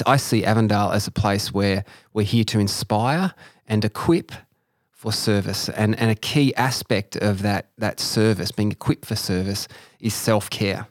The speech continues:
You know, being able to have great resources, great skills in the area of caring for your own well-being, because you know what? You just can't pour from an empty cup.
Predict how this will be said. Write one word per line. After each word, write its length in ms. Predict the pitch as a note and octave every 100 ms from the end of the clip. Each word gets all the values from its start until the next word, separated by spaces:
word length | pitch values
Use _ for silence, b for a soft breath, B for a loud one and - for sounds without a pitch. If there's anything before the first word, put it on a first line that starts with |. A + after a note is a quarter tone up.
| _
You 100 | -
know, 120 | G#2+ G2+
being 240 | A2+ A2+
able 300 | A2 G#2+ G#2
to 220 | A2 A2
have 300 | G2 G#2+ G2+ - B B
great 320 | A#2 A#2+ A#2+
resources, 540 | A2 G#2+ - G2 G2+ G2
great 260 | A2+ A2
skills 540 | - - G#2+ G#2 G#2+ - B -
in 140 | G#2
the 180 | G#2 G#2+
area 260 | G#2 G2+
of 120 | G2 -
caring 260 | A2+ A2
for 140 | G#2 G#2+
your 140 | G#2
own 120 | G#2
well-being, 640 | G#2 A#2 A#2+ G#2 G#2 G3 - B B B
because 320 | - - A#2+ C#3
you 60 |
know 100 | C3+
what? 200 | D3 -
You 100 | G#2+
just 260 | G#2 A2 -
can't 440 | - A#2 A2+ -
pour 240 | - A#2 G#2
from 200 | - G2
an 100 | G2
empty 240 | - G2+
cup. 300 | - F2+ -